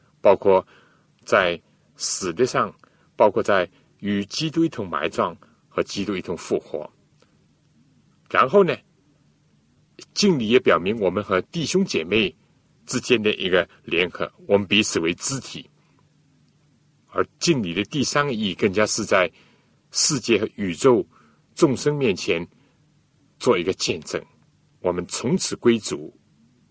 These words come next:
为主而生活，为主而用。第三个问题，我们讲到了敬礼的方式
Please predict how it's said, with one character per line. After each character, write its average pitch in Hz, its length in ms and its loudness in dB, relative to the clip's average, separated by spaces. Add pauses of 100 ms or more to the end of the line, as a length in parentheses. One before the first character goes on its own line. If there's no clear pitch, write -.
(140)
为 139 180 2
主 - 180 -8
而 87 140 -2
生 120 260 -4
活， 80 320 -6 (120)
为 110 160 2
主 76 200 -8
而 76 140 -10
用。 90 240 -6 (1500)
第 214 140 4
三 233 240 4
个 220 60 4
问 170 100 4
题， 131 160 -2
我 101 100 2
们 113 80 -2
讲 85 240 2
到 107 140 4
了 87 180 4 (360)
敬 151 200 -2
礼 90 80 -4
的 95 140 -2
方 165 320 -2
式 - 260 0